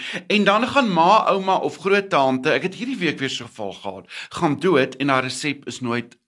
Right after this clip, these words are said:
gegee nie. So as jy by jou tannie 'n lekker vrugtekoek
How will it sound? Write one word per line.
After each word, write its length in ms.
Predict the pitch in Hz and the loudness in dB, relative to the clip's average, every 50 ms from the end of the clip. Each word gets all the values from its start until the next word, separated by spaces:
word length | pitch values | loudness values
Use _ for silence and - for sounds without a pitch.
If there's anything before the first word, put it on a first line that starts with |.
| _ | _
gegee 480 | _ - - 113 - - 143 143 135 120 | _ -20 -20 -18 -14 -10 -6 -6 -4 -4
nie. 180 | 101 92 90 90 - - - - - | -6 -8 -10 -10 -10 -8 -8 -8 -6
So 160 | - - 233 247 | 2 4 6 6
as 220 | - 214 214 - | 6 6 4 2
jy 380 | 123 156 170 170 190 226 262 262 | 2 2 4 4 4 2 0 0
by 120 | 254 226 220 | 0 0 2
jou 240 | 208 190 180 185 180 | 2 2 0 -2 0
tannie 400 | 208 196 190 190 196 196 170 - | 0 2 2 2 0 -4 -4 -2
'n 200 | - 147 135 120 | -2 -2 0 2
lekker 300 | 117 127 147 - - 160 | 0 0 0 -2 -6 -12
vrugtekoek 680 | 147 - - 170 160 - - - 156 - - 151 139 | -10 -6 -6 -6 -6 -4 -8 -12 -12 -10 -12 -12 -12